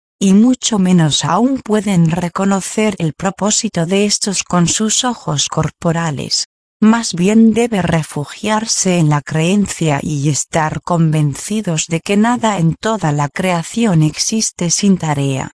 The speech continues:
Más bien que uno siempre contribuye a la existencia del otro y por lo tanto es necesario.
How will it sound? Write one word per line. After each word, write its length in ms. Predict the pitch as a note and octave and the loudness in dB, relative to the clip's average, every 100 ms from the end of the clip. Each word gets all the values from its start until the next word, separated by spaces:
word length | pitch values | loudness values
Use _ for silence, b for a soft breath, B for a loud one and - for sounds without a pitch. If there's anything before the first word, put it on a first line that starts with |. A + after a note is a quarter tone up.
| _ _ - | _ _ 0
Más 320 | G#3 A#3 A3 | 2 2 -2
bien 440 | F3+ G3 A#3+ G3+ D#3+ | -2 0 2 0 0
que 160 | F3 | -2
uno 320 | F#3+ A#3 B3 | 2 4 4
siempre 760 | A#3 - A#3+ C4+ A#3 - D3 - - | 2 0 0 0 0 -2 -6 -6 0
contribuye 800 | E3+ D#3+ F3+ F3+ E3 G#3+ A#3 F3 | 0 2 2 0 0 -2 0 0
a 100 | F3 | 0
la 100 | D#3 | -2
existencia 1000 | - - C3+ - G#3+ G#3+ F#3+ - D#3 C#3+ | -2 -6 -6 -2 0 2 0 -2 -2 0
del 200 | D#3+ E3+ | 0 0
otro 300 | F#3+ E3 D3 | -2 -4 -4
y 120 | D#3 | -4
por 200 | F3+ F#3 | -4 -2
lo 180 | F#3 F3 | -2 -2
tanto 540 | - A#3 B3 - A3 | 0 2 2 2 0
es 240 | B3+ C4 | 0 0
necesario. 920 | G3+ F3 E3 F3 - F3+ E3+ C3+ B2+ | 2 2 0 -4 -2 -2 -2 -4 -6